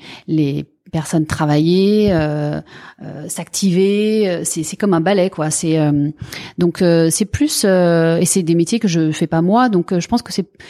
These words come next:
c'est plus maintenant des métiers, euh, qui, qui restent dans un domaine qui me passionne mais que, que je n'ai pas, euh, exercé ou que je n'exercerai pas,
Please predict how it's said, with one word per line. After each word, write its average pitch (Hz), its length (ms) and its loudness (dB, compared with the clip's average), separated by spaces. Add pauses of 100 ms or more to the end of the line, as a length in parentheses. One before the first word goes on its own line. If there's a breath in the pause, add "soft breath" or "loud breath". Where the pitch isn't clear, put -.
(180 loud breath)
c'est - 140 -4
plus 220 240 -4
maintenant 220 320 0
des 208 100 2
métiers, 208 420 2
euh, 180 160 0
qui, 156 540 -10
qui - 160 -4
restent 185 240 2
dans 165 140 2
un 156 80 2
domaine 160 220 2
qui 180 100 0
me 160 60 0
passionne 240 380 2
mais 202 120 0
que, 160 340 0
que 160 200 0
je 151 120 -2
n'ai 156 140 2
pas, 147 880 0
euh, - 60 -6
exercé 156 520 0
ou 208 80 0
que 160 100 -4
je 156 120 0
n'exercerai 151 640 0
pas, 220 200 -2